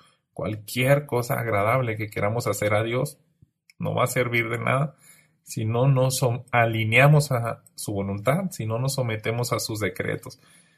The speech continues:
Es recordando algo que también dice en Primera de Samuel, leyendo en, en varias versiones, por ejemplo, esta de "Dios habla hoy". Fíjense cómo dice:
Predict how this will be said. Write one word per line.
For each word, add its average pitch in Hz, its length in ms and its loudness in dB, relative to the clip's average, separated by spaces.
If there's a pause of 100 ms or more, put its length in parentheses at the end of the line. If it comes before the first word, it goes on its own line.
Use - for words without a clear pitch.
(260)
Es 110 180 -8
recordando 117 800 2
algo 113 280 6
que 107 340 2 (100)
también 110 360 0
dice 117 320 -2
en 107 100 -4
Primera 104 380 2
de 113 100 2
Samuel, 113 520 2 (580)
leyendo 101 440 -4
en, 117 200 -4
en 107 220 -2
varias 117 380 2
versiones, 135 880 2
por 107 180 -6
ejemplo, 107 520 0
esta 117 420 0
de 104 460 0 (140)
"Dios 123 340 0
habla 131 300 6
hoy". 165 140 6 (300)
Fíjense 135 480 -4
cómo 127 300 2
dice: 120 560 0